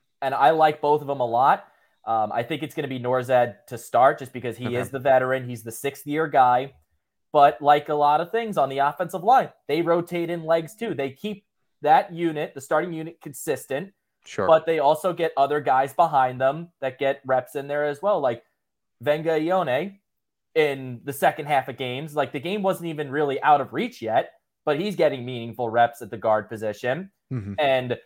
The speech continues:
Speaker 1: he might be my favorite offensive lineman on that team, just
Speaker 2: Yeah.
Speaker 1: because of the sheer athleticism, how big, how mean,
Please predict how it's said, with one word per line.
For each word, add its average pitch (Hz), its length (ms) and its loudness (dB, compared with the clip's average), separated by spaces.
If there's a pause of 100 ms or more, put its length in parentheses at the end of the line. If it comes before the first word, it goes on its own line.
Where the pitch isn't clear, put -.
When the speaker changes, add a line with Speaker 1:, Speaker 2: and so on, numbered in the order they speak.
(360)
Speaker 1:
he 254 160 2
might 262 240 2
be 214 80 -6
my 165 160 4
favorite 151 500 2
offensive 131 480 2
lineman 117 540 2
on 131 220 6
that 120 260 0
team, 92 300 -14 (420)
just 180 140 -4
Speaker 2:
Yeah. 180 80 -2
Speaker 1:
because 190 400 -2
of 135 180 -4
the 135 80 -8
sheer 165 540 -2 (100)
athleticism, 196 1040 0 (320)
how 135 320 4 (160)
big, 196 420 0 (120)
how 151 220 4
mean, 160 640 -8